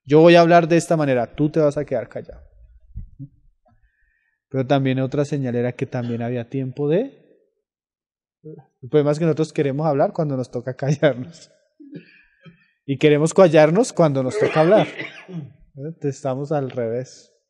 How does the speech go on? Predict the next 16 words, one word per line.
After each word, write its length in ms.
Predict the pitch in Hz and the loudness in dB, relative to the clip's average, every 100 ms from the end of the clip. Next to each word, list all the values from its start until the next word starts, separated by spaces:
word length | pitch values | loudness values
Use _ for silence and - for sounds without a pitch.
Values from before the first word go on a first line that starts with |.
| _ _ - | _ _ -10
No 80 | 127 | -8
entendemos 460 | 123 139 135 135 147 | -4 -2 -2 2 2
a 120 | 127 | 2
veces 280 | 120 127 135 | 0 -4 -6
el 180 | 120 | -8
tiempo 720 | 117 131 127 120 135 131 143 _ - - _ _ - - | -8 -4 -2 -4 -4 -6 -6 _ -20 -20 _ _ -20 -8
espiritual. 800 | 127 - 131 123 117 - 117 113 | -8 -4 -4 -2 -4 -4 -6 -6
No 100 | 117 | -8
conocemos 540 | 139 143 135 127 131 | -6 -4 -4 -4 -2
a 80 | 143 | -2
veces 200 | 127 139 | -2 -4
ni 140 | 147 | -4
siquiera 440 | 139 139 143 151 160 | -6 -4 0 0 0
nuestra 580 | 165 180 175 - 175 156 | 0 0 -2 -6 -8 -6
jornada 540 | 151 127 131 131 135 | -6 -8 -8 -6 -8
espiritual. 680 | 131 - 123 117 _ 117 | -10 -14 -12 -12 _ -20